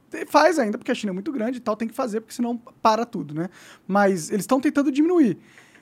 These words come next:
Se o Esta-, se o Brasil se alinha com os Estados Unidos, os Estados Unidos se-,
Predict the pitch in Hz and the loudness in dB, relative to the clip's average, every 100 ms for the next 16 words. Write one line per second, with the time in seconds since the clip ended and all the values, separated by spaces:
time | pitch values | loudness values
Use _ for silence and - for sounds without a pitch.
0 | _ - - - 415 440 - 294 220 190 | _ -14 -2 4 6 6 4 2 2 0
1 | 330 370 370 240 254 247 254 202 208 294 | 2 2 2 2 0 0 2 2 2 2
2 | 254 175 - 233 220 202 196 170 156 180 | 2 0 -2 -2 -2 -2 -2 -4 -4 -4
3 | 320 202 143 - - _ _ _ _ 269 | -4 -4 -8 -14 -20 _ _ _ _ -6
4 | 240 - 269 302 370 370 - - | -2 -2 -2 -2 -4 -10 -14 -16